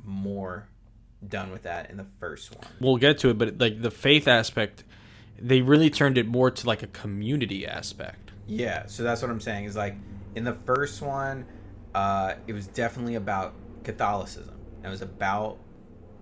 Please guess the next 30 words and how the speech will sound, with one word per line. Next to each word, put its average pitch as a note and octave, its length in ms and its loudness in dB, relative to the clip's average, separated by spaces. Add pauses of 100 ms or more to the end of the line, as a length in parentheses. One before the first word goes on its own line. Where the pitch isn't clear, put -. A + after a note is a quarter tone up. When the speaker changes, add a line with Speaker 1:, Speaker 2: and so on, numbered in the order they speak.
Speaker 1:
the G2+ 80 -8
faith, G#2 560 -6 (500)
good A2 280 -2
versus G#2+ 340 -2
evil, G2+ 400 -6
that F#2 220 -6
kind F2+ 180 -10
of F#2 80 -14
thing. - 300 -12 (360)
And G2+ 120 -6
in G#2+ 140 -4
this A#2+ 240 -6
one, B2+ 180 -8
they A#2+ 100 -6
kind A2 280 -8
of, G2+ 100 -8
like, G2 180 -6
spread A2 520 -6
it G2+ 120 -4
out G2 440 -4
to G#2+ 100 -12
make G2 160 -4
sure G2 180 -6
everybody's C#3 520 -4
inclusive - 500 -14 (460)
and G2 80 -8
everyone, G#2 500 -8
everybody's G#2+ 460 -4
included. G#2+ 400 -10 (340)
But A2+ 380 0